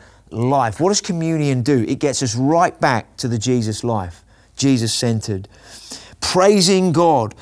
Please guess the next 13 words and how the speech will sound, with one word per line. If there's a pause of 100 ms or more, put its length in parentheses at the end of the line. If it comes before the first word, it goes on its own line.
(260)
and
enjoying
the
favor.
So
what's
another
outcome
of
what
God's
doing? (120)
Favor,